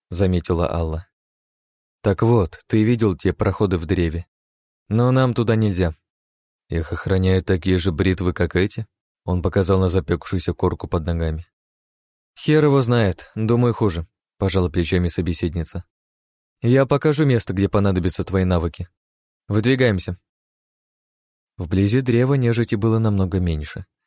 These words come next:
Немного петляя, чтобы обходить группы неупокоенных, они быстро приближались к пункту назначения. Помогало аморфное состояние мертвецов.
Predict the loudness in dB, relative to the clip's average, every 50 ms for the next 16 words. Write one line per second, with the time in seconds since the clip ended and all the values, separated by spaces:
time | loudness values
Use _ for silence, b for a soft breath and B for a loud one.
0 | _ _ _ _ _ -4 -2 0 0 0 0 0 0 -2 -2 0 0 0 0 0
1 | -2 -2 -4 -4 -2 -2 -2 -2 -4 -4 -4 -4 -2 -4 -4 -4 -6 -8 -6 -4
2 | -4 -4 -4 -2 -2 -2 -2 -2 -4 -4 -2 -2 -2 -2 -2 -4 -6 -10 -12 _
3 | _ _ _ _ _ _ _ _ _ _ _ -4 -2 0 0 0 0 -2 -2 -2
4 | -4 -4 -2 -2 -2 -2 0 0 0 2 2 0 0 0 -2 -6 -8 -12 -6 -2
5 | -2 -2 -2 -2 -2 -2 -2 -2 0 0 -2 -2 -2 -2 -4 -4 -4 -4 -8 -10
6 | -14 _ _ _ _ _ _ _ _ _ -6 -2 0 0 2 2 2 2 4 4
7 | 2 2 2 2 0 0 -2 -2 -2 -2 -2 -2 -2 0 0 0 2 0 0 0
8 | 0 -2 -2 -2 -4 -4 -4 -6 -10 -10 -12 _